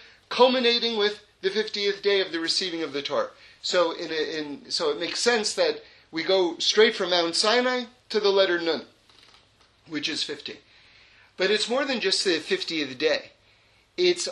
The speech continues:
also stands for what we call in Hebrew the Shar Chamishim,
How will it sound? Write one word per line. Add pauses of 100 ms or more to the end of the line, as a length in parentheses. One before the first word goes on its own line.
also
stands
for
what
we
call
in
Hebrew
the
Shar
Chamishim,